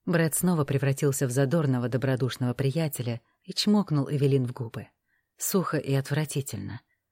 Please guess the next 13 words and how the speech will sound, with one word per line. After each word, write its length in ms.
будто 380
змея 500
ужалила 460
шершавым 540
языком. 520
Но 160
хотя 380
бы 140
отпустил. 720
«Мы 140
просто 340
болтали». 580
«Дорогая?» 680